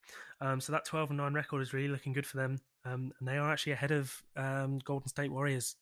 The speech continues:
They haven't lost as many games, um, so they are into the top ten, and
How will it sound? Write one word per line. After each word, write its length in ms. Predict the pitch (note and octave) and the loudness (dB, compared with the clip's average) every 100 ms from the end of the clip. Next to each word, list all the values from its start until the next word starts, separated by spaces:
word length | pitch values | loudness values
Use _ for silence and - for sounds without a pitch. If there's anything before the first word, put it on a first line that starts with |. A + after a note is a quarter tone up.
| - | -12
They 160 | A#2+ A#2+ | -8 -4
haven't 320 | C3 C3 C#3 | -4 -4 -2
lost 200 | B2+ - | -2 0
as 60 | |
many 160 | B2+ C3+ | 2 2
games, 380 | C#3 D3 D#3 - - - - - | 4 4 4 -2 -8 -10 -12 -8
um, 320 | B2+ C3 C3 - | -4 -4 -4 -10
so 220 | - C3 | -6 -2
they 260 | C3 C3 C3 - - | -2 -4 -6 -12 -4
are 180 | C3+ C3 | -2 0
into 220 | D3+ D3 | 0 0
the 80 | C#3+ | -2
top 220 | D#3 - | -4 -4
ten, 340 | C#3+ C#3 C#3 - - - - - - | 0 2 0 -4 -20 -20 -20 -20 -4
and 420 | C3 C3 C3+ C3 | 0 2 0 -2